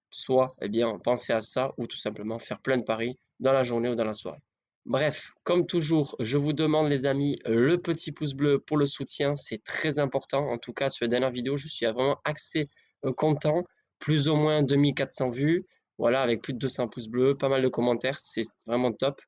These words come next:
Et bien sûr, eh bien, vous le savez, vous avez des pronostics tous les jours si, eh bien, vous prenez un abonnement sur mon site damsprono point com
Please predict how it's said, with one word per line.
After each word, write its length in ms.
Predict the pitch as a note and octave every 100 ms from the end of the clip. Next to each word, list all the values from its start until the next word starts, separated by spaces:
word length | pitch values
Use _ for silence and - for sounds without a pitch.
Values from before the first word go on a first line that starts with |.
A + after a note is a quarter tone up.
| _ _ _ _ -
Et 220 | C#3+ -
bien 180 | - B2
sûr, 360 | A#2 - D3 -
eh 60 | G#2+
bien, 160 | A2+
vous 80 | A#2+
le 60 | B2
savez, 340 | - G#2 A#2+
vous 160 | A#2 A2+
avez 260 | A2+ B2+ - _ _ -
des 180 | A#2 F3
pronostics 560 | E3+ E3+ D#3 - D#3
tous 120 | - D#3+
les 120 | D3
jours 380 | C3 D#3+ - -
si, 480 | - - F#3+ G#3 -
eh 80 | -
bien, 160 | A#2+ C#3+
vous 120 | C3
prenez 240 | - B2
un 100 | C#3
abonnement 420 | B2+ A#2+ B2 B2+ D3
sur 220 | - C3+
mon 120 | A#2+
site 400 | A#2 C#3+ C#3 - -
damsprono 720 | A2 D3+ D3 - - C3 A#2 -
point 240 | - C#3+
com 300 | - B2+ D#3+